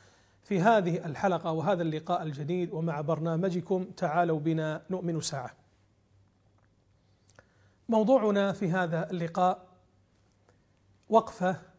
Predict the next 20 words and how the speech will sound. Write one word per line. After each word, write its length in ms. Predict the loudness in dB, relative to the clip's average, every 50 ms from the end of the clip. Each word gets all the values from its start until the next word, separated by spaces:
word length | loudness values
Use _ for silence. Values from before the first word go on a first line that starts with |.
| _ _ _ _ _ _ _ _ _ _ _ _ _ _ _ _ _ _ _ -4
مع 200 | -2 -2 0 -2
سيرة 300 | -2 0 0 0 0 -2
الحبيب 440 | -4 -6 -4 -2 -2 -2 -2 -2 -4
صلى 260 | -4 -4 -4 -4 -2
الله 400 | -2 -2 -2 -2 -2 -2 -4 -6
عليه 360 | -6 -4 -4 -4 -4 -4 -4 -6
وعلى 400 | -6 -6 -6 -6 -6 -6 -4 -4
آله 120 | -2 -2
وسلم، 540 | -2 -4 -4 -4 -4 -2 -2 -2 -2 -4 -8 -14 -20 _ _ _ _ _ _ _ _ _ _ _ _ _ _ -2
ومحطة 1500 | 0 2 2 4 2 2 0 -2 -4 -6 -4 -4 -2 -2 -2 -4 -4 -6 -6 -6 -4 -4 4 6 6 6 6 0 -4
من 200 | -2 -2 -2 -4
محطات 580 | -4 -4 -6 -8 -6 -2 0 0 0 0 -4 -8
حياته 560 | -6 -2 0 0 0 0 -2 -4 -4 -4 -4 -4
المباركة 680 | -4 -4 -4 -2 -2 0 0 0 -2 -2 -4 -4 -6 -6 -8 -14 -20 -20 _ _ _ _ _ _ _ _ -2
التي 340 | 0 0 0 0 -2 -4
كان 280 | -2 0 0 0 0 0
لها، 420 | 0 0 0 0 0 0 -2 -4 -6 -12 -20 _ _ _ _ _ -8
آه، 340 | -6 -6 -6 -6 -8 -10 -8 -6
الأثر 500 | -6 -4 -4 -4 -4 -2 -4 -4 -4 -8 -8 -6 -6
الكبير، 580 | -6 -4 -4 -4 -2 -2 0 0 -2 -2 -4